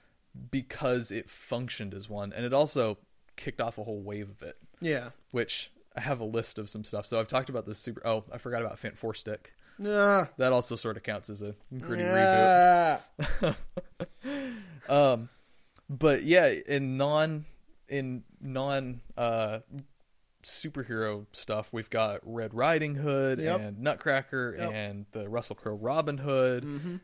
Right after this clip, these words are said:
Speaker 1: and Hansel and Gretel Witch Hunters.
Speaker 2: Mm-hmm.
Speaker 1: Uh, the Planet of the Apes trilogy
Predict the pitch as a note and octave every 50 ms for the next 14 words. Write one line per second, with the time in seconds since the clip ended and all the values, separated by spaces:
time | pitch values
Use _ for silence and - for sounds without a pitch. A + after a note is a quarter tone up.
0 | _ - G#2+ G#2+ G#2 G#2 G2+ F3+ C3+ C3+ B2 C3 B2 A#2+ A#2+ B2+ B2 A#2 A2 G#2+
1 | A2+ C#3+ E3+ E3+ - - - E3 D#3 D3+ - D#3 D3+ D3 C#3+ D3 D3+ D3 D3+ F3
2 | F#3+ G#3+ A3+ - - - - - - _ _ - A#2+ A#2+ A#2 A#2 A2 A2 G#2+ G#2+
3 | G#2 A2+ A2+ G#2+ G#2+ G#2+ G#2 - _ - - C#3 C#3+ D3+ D3 B2 A2+ A#2+ G#2 G#2+
4 | C#3 G3 - - - - - - - F3 F3+ F#3 E3 D3+ F3 F#3